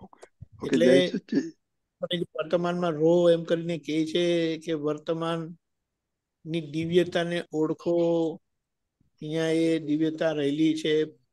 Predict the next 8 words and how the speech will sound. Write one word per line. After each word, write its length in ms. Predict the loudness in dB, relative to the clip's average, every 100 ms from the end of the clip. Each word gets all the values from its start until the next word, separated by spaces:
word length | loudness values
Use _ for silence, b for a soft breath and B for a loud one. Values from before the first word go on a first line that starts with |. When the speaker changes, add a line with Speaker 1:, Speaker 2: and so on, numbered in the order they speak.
| -10
Speaker 2:
કારણ 120 | -10
કે 200 | -4 2
આપણને 440 | 2 2 -2 -2
વર્તમાનમાં 1000 | -2 -2 -2 -6 -6 -8 -6 -4 -4 -4
યથાર્થ 420 | -2 -2 0 -2 -2 -4
પુરુષાર્થમાં 720 | -4 -2 -2 -2 -4 -6 -4
રાખે 340 | -4 -6 -8
છે 260 | -10 -10 -14